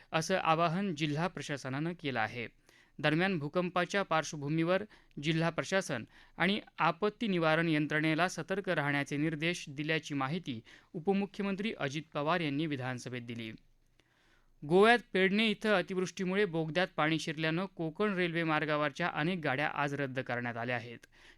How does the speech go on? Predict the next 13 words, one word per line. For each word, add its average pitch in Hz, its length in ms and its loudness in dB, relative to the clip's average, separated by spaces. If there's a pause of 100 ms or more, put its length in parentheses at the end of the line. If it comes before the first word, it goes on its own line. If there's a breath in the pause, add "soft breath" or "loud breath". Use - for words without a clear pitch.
(120)
छत्रपती 165 460 -2
शिवाजी 160 340 0
महाराज 156 400 2
टर्मिनसवरून 160 680 0
मडगावला 165 500 2
जाणाऱ्या 160 420 2
वंदे 160 360 0
भारत 147 300 -4
एक्स्प्रेस, 147 520 -4 (440 loud breath)
जनशताब्दी 160 600 0
एक्स्प्रेस, 160 520 -2 (260 soft breath)
मांडवी 170 380 2
एक्स्प्रेस 147 500 -2